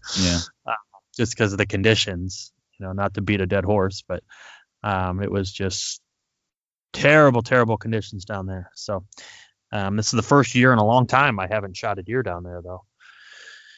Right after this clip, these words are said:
Speaker 2: But so be it.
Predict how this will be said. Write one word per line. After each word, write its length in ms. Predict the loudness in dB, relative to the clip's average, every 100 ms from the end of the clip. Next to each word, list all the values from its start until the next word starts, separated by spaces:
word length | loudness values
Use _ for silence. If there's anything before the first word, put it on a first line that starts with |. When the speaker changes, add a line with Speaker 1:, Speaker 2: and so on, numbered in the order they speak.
| _ _ _ _ _ -16 -14 -16 -20 _
Speaker 2:
But 180 | -2 -2 _ -20 _ _ _ _ _ _ _
so 260 | -2 0 4
be 200 | 4 4
it. 160 | 0